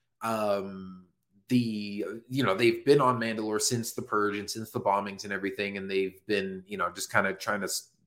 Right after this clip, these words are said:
scratch and scrounge for their existence and try to get by. Um,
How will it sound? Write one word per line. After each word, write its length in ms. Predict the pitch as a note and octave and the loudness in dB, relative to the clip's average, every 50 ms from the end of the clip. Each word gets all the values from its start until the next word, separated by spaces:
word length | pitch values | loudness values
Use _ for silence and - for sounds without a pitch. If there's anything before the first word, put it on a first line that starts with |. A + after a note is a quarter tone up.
| _ _ _ - | _ _ _ -12
scratch 640 | - - - - - - - A#2+ G#2+ A2 - - A2 | -6 -2 0 0 2 6 8 8 8 8 6 2 -4
and 180 | G2+ G2 F#2+ - | -4 -4 -4 -6
scrounge 440 | - - A#2 A2 G#2+ G#2+ G#2+ G#2 | 0 4 6 6 6 6 2 -2
for 140 | - - G#2+ | -2 -2 0
their 180 | G2 G2+ G2 F#2+ | 2 4 4 4
existence 600 | - - G#2 G#2+ G2+ - - - G#2 G2+ G2 - | 2 2 0 -2 -2 -2 -2 -2 -4 -4 -4 -6
and 100 | G2 F#2 | -8 -2
try 120 | - G#2+ G2+ | 0 2 2
to 80 | G2 | 4
get 200 | F#2+ A2 - - | 4 2 2 4
by. 440 | - G2+ G#2 G2+ G2+ G2+ G2+ G2 G2 - - - - - - - _ _ - | 6 6 8 8 8 6 4 2 -2 -4 -10 -18 -20 -20 -20 -20 _ _ 4
Um, 560 | G#2+ G#2+ G2+ G2 F#2 F2 F2 E2+ E2+ E2 - | 4 6 6 4 2 0 -2 -6 -8 -10 -14